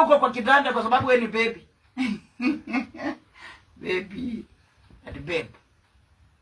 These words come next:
Babe, si-, mlitoa wapi hii vitu? Na hakuna hata kwa Biblia.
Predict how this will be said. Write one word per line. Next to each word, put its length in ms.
Babe, 320
si-, 200
mlitoa 440
wapi 240
hii 140
vitu? 340
Na 100
hakuna 320
hata 180
kwa 140
Biblia. 420